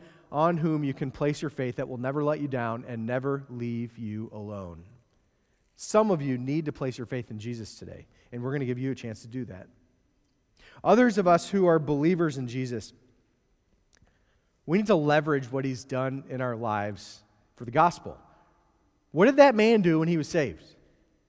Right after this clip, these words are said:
What did he do when he was healed? He's like, "Woo!" Everybody's looking up here now. What would the people of your life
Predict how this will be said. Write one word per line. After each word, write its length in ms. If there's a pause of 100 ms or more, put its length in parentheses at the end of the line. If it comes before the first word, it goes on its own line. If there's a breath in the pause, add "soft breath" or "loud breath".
(1040)
What 100
did 80
he 100
do 220
when 140
he 100
was 160
healed? 280 (1600)
He's 160
like, 240
"Woo!" 1000 (920)
Everybody's 440
looking 200
up 100
here 140
now. 240 (2750)
What 400
would 460
the 80
people 560
of 160
your 240
life 420